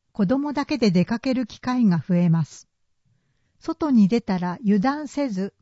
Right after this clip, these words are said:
交通ルールを守るよう、子供に事故防止のポイントを繰り返し教えましょう。また、自宅周辺や子供がよく通る場所にも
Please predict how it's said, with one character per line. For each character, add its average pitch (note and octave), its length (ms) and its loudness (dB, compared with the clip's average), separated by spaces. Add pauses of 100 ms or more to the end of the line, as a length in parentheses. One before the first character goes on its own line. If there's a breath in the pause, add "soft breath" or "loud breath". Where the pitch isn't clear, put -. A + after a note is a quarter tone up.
交 D4+ 180 -4
通 D4+ 300 -8
ル D4 100 -4
ー D4 140 0
ル G3+ 160 6
を F3+ 100 6
守 G#3 420 6
る F3+ 80 4
よ F3+ 360 0
う、 - 60 -20 (380)
子 G#3 120 2
供 C#4 280 -2
に C#4 180 -2
事 F#3 160 0
故 D4 160 -4
防 D#4 220 0
止 - 160 0
の F3+ 120 6
ポ A3 220 2
イ C#4 140 0
ン C#4 80 -4
ト C4 300 -2
を A#3+ 60 -2
繰 - 220 -8
り B3+ 100 -2
返 B3+ 280 -4
し - 160 -8
教 A#3+ 160 -6 (140)
え G#3 160 6
ま G3 140 6
し - 160 -6
ょ F3 320 -4
う。 - 120 -20 (800)
ま G3 140 0
た、 G#3 280 -4 (200)
自 G3 120 2
宅 C#4+ 360 -4
周 B3+ 280 -2
辺 B3 300 4
や A3+ 240 2 (320)
子 A3 160 0
供 D#4 240 0
が D#4 160 -4
よ D#4 140 -2
く - 120 -16
通 C#4 300 0
る G#3 100 2
場 F3+ 140 2
所 A#3+ 200 -4
に A#3 120 4
も F3+ 300 2